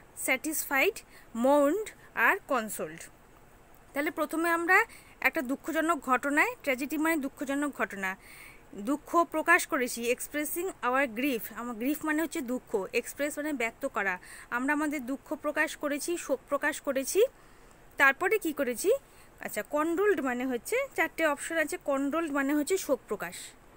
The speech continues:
condold মানে শোক প্রকাশ, satisfied মানে তো জানোই সন্তুষ্ট, mourned মানে হচ্ছে শোক, আর consult মানে হচ্ছে সান্ত্বনা দেওয়া। তাহলে এখানে সঠিক উত্তর হয়ে যাবে consult। আর আমি অপশনগুলো এরকম রেখেছি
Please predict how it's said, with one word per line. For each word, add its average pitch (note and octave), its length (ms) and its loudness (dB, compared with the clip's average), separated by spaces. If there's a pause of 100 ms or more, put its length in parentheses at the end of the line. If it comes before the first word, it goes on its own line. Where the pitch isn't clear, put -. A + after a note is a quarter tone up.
(180)
condold C4+ 460 2
মানে C#4+ 200 2 (320)
শোক - 320 2
প্রকাশ, F#4 500 2 (300)
satisfied D4+ 680 2
মানে C#4+ 240 2
তো D4 120 -6
জানোই C4 360 2
সন্তুষ্ট, D#4+ 560 -2
mourned F4+ 580 0
মানে F#4+ 180 0
হচ্ছে G4 180 -4
শোক, - 360 0 (760)
আর A#3 120 0 (100)
consult C4+ 560 -2
মানে C#4 240 0
হচ্ছে D4 260 -2
সান্ত্বনা A#3 560 -2
দেওয়া। F3 300 -8 (600)
তাহলে D4 220 2
এখানে F4 260 -2 (400)
সঠিক C#4+ 480 -2
উত্তর D#4+ 280 -4
হয়ে D#4 140 -2
যাবে E4+ 300 2
consult। A#3+ 520 -2 (100)
আর B3 120 2
আমি C#4 200 -2
অপশনগুলো E4 520 -4
এরকম E4 340 -4
রেখেছি D#4 560 -4